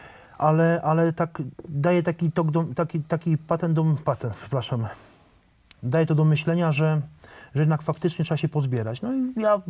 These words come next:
wszedłem w sport tak naprawdę, treningi, treningi, e, jakieś tam dodatkowe zajęcia, żeby sobie tylko o tym nie myśleć, aczkolwiek, no, panowie, co będę oszukiwał, minęły, mina-, mijają prawie pięć lat i cały czas gdzieś to z tyłu głowy jest. Żal, e, nienawiść do pewnych ludzi,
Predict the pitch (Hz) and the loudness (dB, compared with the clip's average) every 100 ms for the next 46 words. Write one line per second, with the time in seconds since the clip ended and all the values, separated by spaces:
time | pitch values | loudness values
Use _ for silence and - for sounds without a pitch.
0 | 156 - - 143 - 185 170 - 196 165 | -8 -10 -10 -8 -4 -2 -2 -2 -2 0
1 | 131 - 113 127 120 120 143 156 156 143 | -2 -6 -4 -4 -4 -2 2 2 4 2
2 | 143 143 147 135 139 135 - - - - | 0 0 0 0 0 -2 -8 -20 -20 -20
3 | - - - 123 123 127 135 135 - 143 | -20 -20 -8 -4 -2 -2 -2 -2 -2 0
4 | 143 135 156 147 147 156 151 151 131 135 | 0 -2 -2 0 0 0 0 0 -2 0
5 | 135 143 131 147 139 - 139 131 131 139 | -2 -2 -2 -2 -4 -2 -2 -2 -2 0
6 | 139 139 131 147 160 156 - 175 185 190 | 0 0 0 -4 -6 -6 -4 -2 -4 -4
7 | 202 220 226 233 226 _ - 147 135 160 | -6 -6 -6 -8 -8 _ -6 -4 -2 0
8 | 156 151 143 156 147 123 117 143 151 156 | 0 0 -2 -4 -2 -2 -2 2 2 4
9 | 151 143 135 120 135 147 143 147 151 143 | 2 2 -2 -4 -2 -2 0 0 2 0
10 | 147 143 135 147 - 135 143 139 143 139 | 0 -2 0 -2 0 -2 -2 -2 -2 -2
11 | 135 131 135 127 143 139 139 127 123 107 | -4 -2 -4 -4 -2 0 2 0 0 -2
12 | 104 139 151 202 - _ - - - - | 0 0 0 0 -8 _ -20 -20 -20 -20
13 | _ 123 127 131 131 131 135 135 160 165 | _ -6 -4 -2 -2 -2 0 2 4 4
14 | 151 135 139 151 143 143 151 139 180 214 | 2 2 0 0 0 0 0 0 0 -2